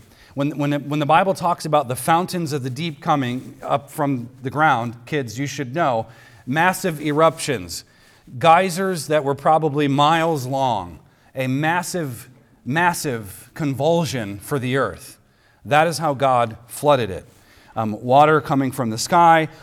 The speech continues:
water coming up from the ground, just total destruction.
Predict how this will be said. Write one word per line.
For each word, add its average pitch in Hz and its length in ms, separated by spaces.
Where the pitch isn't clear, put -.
water 156 340
coming 147 360
up 139 160
from 123 220
the 113 60
ground, 139 600
just 131 320
total 160 500
destruction. 123 760